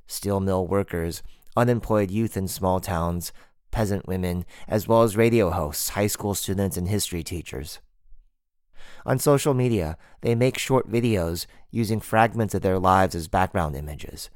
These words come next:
Usually there are flowers, butterflies, construction sites, town markets, villages on the Lost Plateau, fields and livestock, even the process of a sheep giving birth.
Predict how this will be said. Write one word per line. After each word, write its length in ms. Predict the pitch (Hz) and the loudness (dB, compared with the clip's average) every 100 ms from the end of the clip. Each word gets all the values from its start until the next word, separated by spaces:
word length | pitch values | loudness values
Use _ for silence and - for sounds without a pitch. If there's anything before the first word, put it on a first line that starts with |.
| - _ _ _ _ - | -20 _ _ _ _ 0
Usually 420 | 131 123 127 120 | 2 4 4 6
there 140 | 113 | 6
are 80 | 107 | 4
flowers, 580 | - 107 104 101 85 87 | 2 4 6 6 2 0
butterflies, 800 | 104 104 104 - 85 76 73 82 | 0 2 0 -2 -2 -2 -6 -8
construction 640 | 92 - 110 107 - 87 | -8 -2 -2 -2 -4 -6
sites, 360 | - 76 76 - | -4 -6 -6 -6
town 300 | - 92 101 | -4 -2 0
markets, 520 | 90 92 95 80 - | -2 -2 -6 -6 -4
villages 600 | 104 107 110 92 85 78 | 0 2 2 0 -2 -2
on 160 | 82 | -4
the 140 | 82 80 | -4 -2
Lost 420 | 82 85 - - | 0 0 -2 -4
Plateau, 560 | 87 80 - 87 82 80 - - - | -4 -2 -2 -2 -2 -6 -14 -16 -8
fields 380 | 113 120 117 110 | 0 4 4 2
and 140 | 104 101 | 0 0
livestock, 680 | 92 98 - 64 67 - - - - - - | 0 0 -4 -6 -8 -12 -14 -12 -14 -14 -4
even 300 | 143 143 151 | 0 2 4
the 80 | 143 | 2
process 600 | - 143 143 - 98 87 | 4 4 4 4 0 0
of 120 | 98 | -4
a 60 | 95 | -4
sheep 360 | - 135 - - - | -2 -2 -4 -8 -6
giving 320 | 107 98 101 | -4 -2 -2
birth. 400 | 90 78 - - | -2 -4 -6 -16